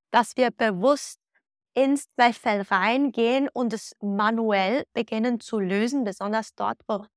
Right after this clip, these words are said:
starke Verspannungen sind. Und das hilft, tiefer zu atmen. Das macht zum Teil einen richtigen,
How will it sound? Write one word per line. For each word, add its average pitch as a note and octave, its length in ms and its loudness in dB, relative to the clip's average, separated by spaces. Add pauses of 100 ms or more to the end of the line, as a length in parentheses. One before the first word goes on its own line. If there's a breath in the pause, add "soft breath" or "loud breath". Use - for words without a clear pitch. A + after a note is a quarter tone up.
(220)
starke B3 580 2
Verspannungen A#3+ 840 -2
sind. A3 440 -2
Und A#3 260 -6
das A#3+ 260 -2
hilft, C#4 680 0 (800)
tiefer C#4+ 500 0
zu - 200 -4
atmen. G#3+ 480 0
Das G3+ 180 -6
macht G#3+ 280 -2
zum A#3 200 -6
Teil A3 420 0
einen A3 360 -2
richtigen, C4 760 0